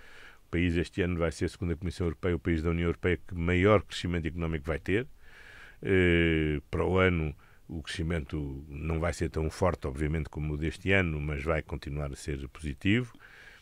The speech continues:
Portanto, oportunidades, eh, felizmente, estão-se a criar, eh, e não há um problema de oportunidades. Eh,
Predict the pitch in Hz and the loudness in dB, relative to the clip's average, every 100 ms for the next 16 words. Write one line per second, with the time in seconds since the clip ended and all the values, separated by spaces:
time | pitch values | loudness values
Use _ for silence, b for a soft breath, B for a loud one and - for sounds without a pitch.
0 | B - 87 82 - - 101 85 95 95 | B -4 -2 -2 -4 2 4 8 8 8
1 | 98 110 - 101 98 - 87 95 92 - | 4 2 0 -2 -2 -4 0 0 0 -2
2 | 87 82 - 95 90 87 78 78 78 85 | -2 -2 -4 -6 -4 -6 -2 2 2 0
3 | 90 - 80 82 80 82 78 78 80 85 | -4 -8 -10 -8 -10 -8 -6 -2 0 2
4 | 92 85 82 78 76 82 82 85 82 - | 4 2 0 -4 -6 -4 -2 -2 -2 -4
5 | 113 104 123 147 - B B B B - | 0 4 4 0 -14 B B B B 2
6 | 107 101 92 87 85 | 8 10 10 8 4